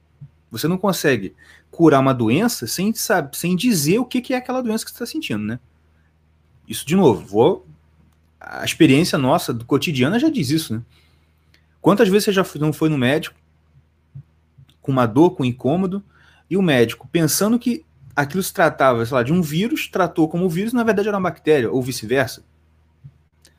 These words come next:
Então, a gente vive, a gente vive nessa situação, então a gente tem que reconhecer o estado que a gente tá. E o estado que a gente vive sendo brasileiro, infelizmente, é o estado de uma cultura destruída,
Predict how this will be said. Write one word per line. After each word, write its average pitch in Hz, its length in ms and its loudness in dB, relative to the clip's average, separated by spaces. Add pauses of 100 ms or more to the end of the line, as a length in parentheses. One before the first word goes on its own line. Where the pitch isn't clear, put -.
(500)
Então, 180 440 2
a 151 100 4
gente 196 380 0
vive, 180 520 -2
a 131 40 0
gente 156 180 -4
vive 196 140 -6
nessa 202 200 -2
situação, 214 200 -2
então 196 140 0
a - 20 4
gente 185 100 -2
tem 214 80 -2
que 214 80 2
reconhecer 233 460 2
o 247 40 4
estado 202 260 -2
que 208 60 -2
a 170 40 0
gente 190 160 -2
tá. 117 120 0
E 139 60 2
o 196 40 0
estado 220 280 -2
que - 60 -2
a 220 40 2
gente 190 220 0
vive 139 240 -4
sendo 240 420 -2
brasileiro, 139 640 -2 (540)
infelizmente, 202 960 0 (380)
é 156 80 0
o 196 60 4
estado 185 380 0
de 208 60 -2
uma 233 160 4
cultura 233 720 0
destruída, 190 680 0